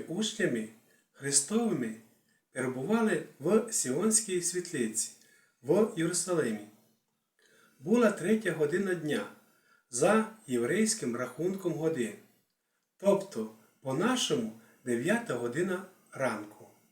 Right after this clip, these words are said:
Раптом щинився шум з неба, ніби буря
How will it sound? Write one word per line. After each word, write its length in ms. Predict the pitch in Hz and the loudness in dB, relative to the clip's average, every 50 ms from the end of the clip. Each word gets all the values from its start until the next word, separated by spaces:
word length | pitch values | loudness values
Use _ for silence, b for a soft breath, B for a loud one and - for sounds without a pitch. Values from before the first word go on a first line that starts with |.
| _ _ _ _ _ _ _ _ _ _ _ _ _ - | _ _ _ _ _ _ _ _ _ _ _ _ _ -6
Раптом 680 | 127 147 190 233 254 - - - 160 127 117 - - - _ - | -2 2 2 2 2 0 0 0 2 2 2 0 -8 -16 _ -16
щинився 680 | - - - 151 143 160 196 240 247 - - - 208 196 | -12 -6 -2 0 2 4 2 2 2 2 2 2 0 0
шум 440 | - - - 208 180 - 220 - - - - | -2 -2 0 2 2 2 0 -2 -8 -12 -8
з 140 | - - 160 | -4 -2 0
неба, 460 | 170 180 170 151 110 104 - - - - _ _ _ _ _ _ _ _ _ _ _ _ _ - | 2 4 4 4 2 -2 -8 -14 -18 -20 _ _ _ _ _ _ _ _ _ _ _ _ _ -2
ніби 360 | 139 185 233 247 226 - 220 | 2 4 4 4 4 4 2
буря 560 | - - - 208 233 247 220 175 131 117 - | 2 2 2 2 2 4 4 2 2 0 -4